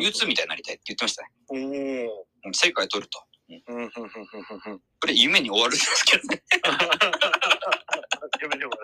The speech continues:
Speaker 2: る。うん。うん。うん。やっぱり。
Speaker 1: で、きゅ-、で、翌九十七年のサ-、サードアルバム、Be Here Now。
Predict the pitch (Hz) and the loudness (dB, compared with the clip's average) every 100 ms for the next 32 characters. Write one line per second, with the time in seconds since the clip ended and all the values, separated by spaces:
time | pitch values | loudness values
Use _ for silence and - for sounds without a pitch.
0 | - 101 - - - - - - _ 131 | -12 -16 -8 -4 -4 -4 -8 -14 _ -10
1 | 131 127 123 117 113 _ - - - - | -10 -10 -12 -12 -16 _ -16 -14 -14 -14
2 | - - - 180 180 196 190 220 254 208 | -18 -20 -12 -2 2 4 2 2 0 0
3 | _ - 220 208 190 202 226 208 240 247 | _ -2 2 2 2 -4 -8 -2 0 0
4 | 180 - - 165 156 123 110 120 143 135 | 0 0 2 2 0 -2 -2 -4 -2 -2
5 | - - 160 - - - 180 170 160 117 | -4 -2 -2 -2 -4 0 0 0 -4 -6
6 | 101 - 196 180 160 131 | -2 0 2 2 0 -2